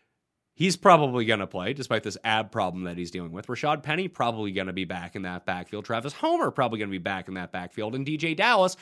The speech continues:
is really, like, the only one who is healthy. I don't know what the Seahawks are doing. My best bet of the week is San Francisco minus three against the Seahawks because they're morons and, I mean, Kyle Shanahan's not the best coach. Very good offensive coordinator, though, and no one on Seattle is whatsoever. They just signed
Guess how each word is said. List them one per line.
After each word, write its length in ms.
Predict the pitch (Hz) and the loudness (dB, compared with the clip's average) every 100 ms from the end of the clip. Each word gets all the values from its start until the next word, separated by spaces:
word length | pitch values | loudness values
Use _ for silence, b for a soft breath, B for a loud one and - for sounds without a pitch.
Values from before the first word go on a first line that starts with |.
| B B | B B
is 100 | 156 | 2
really, 200 | 226 269 | 8 8
like, 160 | 185 - | 8 4
the 120 | 165 | -2
only 180 | 170 170 | 2 2
one 160 | 156 | 2
who 80 | 139 | 0
is 100 | 110 | 2
healthy. 300 | 151 151 87 _ _ | 0 0 -4 _ _
I 160 | 311 330 | 8 8
don't 100 | 294 | 8
know 100 | 277 | 6
what 100 | 254 | 6
the 60 | |
Seahawks 380 | 214 220 196 175 | 2 8 8 8
are 60 | 143 | 4
doing. 200 | 143 95 | 2 4
My 100 | 170 | 4
best 220 | 180 165 | 4 2
bet 100 | 160 | 0
of 60 | 143 | 0
the 60 | |
week 160 | 139 - | -2 -2
is 80 | - | -4
San 160 | 135 | -4
Francisco 440 | 101 92 143 151 135 | -4 -4 -2 0 2
minus 320 | 117 123 117 | 2 2 -2
three 360 | 123 139 175 175 B | -2 0 0 -2 B
against 420 | - 98 101 151 - | -18 -6 -4 -4 -4
the 60 | |
Seahawks 420 | 147 165 160 185 - | -2 2 4 2 0
because 280 | 110 107 - _ | -2 -2 -2 _
they're 180 | 101 120 | -2 0
morons 540 | 107 123 175 202 214 | 0 0 2 0 -2
and, 300 | 104 87 80 - _ - _ - | -6 -8 -12 -18 _ -20 _ -16
I 80 | 85 | -14
mean, 140 | 113 87 | -14 -6
Kyle 260 | 113 107 | -4 -2
Shanahan's 480 | 98 101 101 98 95 | -4 -6 -6 -6 -6
not 140 | 101 - | -8 -8
the 80 | |
best 280 | 90 151 - | -4 -2 -4
coach. 280 | 90 80 - B B B | -10 -14 -18 B B B
Very 320 | 104 208 370 | -2 0 2
good 160 | 311 311 | 0 0
offensive 440 | 214 233 226 185 | 2 2 0 -6
coordinator, 500 | 156 196 208 127 98 | -4 0 2 2 0
though, 240 | 92 95 107 | 2 2 2
and 160 | 98 90 B B B | -2 -6 B B B
no 240 | 104 139 | 2 6
one 200 | 254 277 | 8 6
on 220 | 156 139 131 | 6 2 0
Seattle 640 | 123 104 147 220 73 - - | -2 2 2 2 -2 -12 2
is 440 | 147 233 113 - | 4 4 0 -4
whatsoever. 560 | 120 185 - 113 170 110 | -2 -2 0 2 2 2
They 180 | 151 202 | 0 2
just 200 | 269 262 | 2 2
signed 240 | 240 233 | 2 0